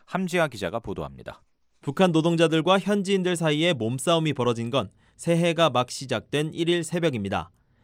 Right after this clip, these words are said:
Speaker 2: 인테르팍스 통신 등 러시아 언론에 따르면 이번 사건은 러시아 중부 타타르스탄 공화국 비소코고르스크 지역의 북한인 노동자 숙소에서 발생했습니다.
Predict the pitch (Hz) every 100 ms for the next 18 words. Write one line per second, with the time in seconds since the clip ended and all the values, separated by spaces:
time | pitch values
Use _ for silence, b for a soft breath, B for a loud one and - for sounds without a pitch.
0 | _ _ 147 156 185 175 175 - 175 156
1 | 156 175 185 127 123 165 156 143 139 135
2 | 131 127 143 85 - b b 120 147 147
3 | 139 131 131 160 151 117 123 160 147 127
4 | 120 147 160 - 202 202 185 160 - 160
5 | 143 120 113 110 151 _ - 135 180 170
6 | 190 170 170 160 - - 143 120 110 117
7 | 143 131 b - 127 135 170 143 117 151
8 | 165 160 151 - 127 107 98 147 131 123
9 | 139 110 98 98 87